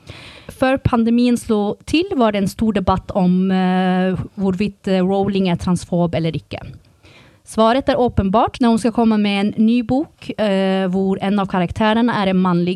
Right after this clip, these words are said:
seriemorder i kjole. Den, eh, transfobiske bølgen startet ikke og slutter ikke med Rowling. Den har pågått over lang tid. Rowling er bare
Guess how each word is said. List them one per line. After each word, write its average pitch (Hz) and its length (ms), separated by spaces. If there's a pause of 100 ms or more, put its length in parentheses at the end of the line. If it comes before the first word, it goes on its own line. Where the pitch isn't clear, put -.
seriemorder 165 800
i 156 240
kjole. 156 320 (1080)
Den, 226 320
eh, 233 140
transfobiske 240 720
bølgen 196 400
startet 196 480
ikke - 400
og 370 140
slutter 202 340
ikke 202 400
med 160 400
Rowling. 165 560 (300)
Den 214 100
har 208 80
pågått 202 420
over 175 140
lang 170 340
tid. - 260 (600)
Rowling 233 480
er 220 60
bare 175 460